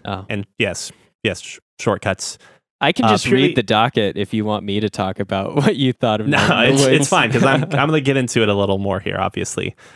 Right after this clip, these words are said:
Speaker 2: Uh, but the, the, the issue I have is that there are a lot of big screens that at times have no one to really look at or talk to.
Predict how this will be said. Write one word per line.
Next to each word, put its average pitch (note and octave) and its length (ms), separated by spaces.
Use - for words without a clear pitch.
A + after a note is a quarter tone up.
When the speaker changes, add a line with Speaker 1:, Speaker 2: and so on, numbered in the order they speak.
Speaker 2:
Uh, G2 220
but G#2+ 320
the, - 240
the, D#3+ 220
the E3 160
issue F3 240
I C#3 120
have A#2+ 260
is G#2+ 80
that A2 180
there A#2+ 160
are A2 140
a G#2 80
lot G#2 340
of G2+ 180
big G#2 220
screens G2+ 600
that F#2+ 180
at F2+ 160
times G2+ 400
have F#2+ 280
no G2 300
one G2 240
to F#2+ 140
really G2 300
look F#2 260
at G2+ 180
or F2+ 160
talk - 380
to. G#2+ 260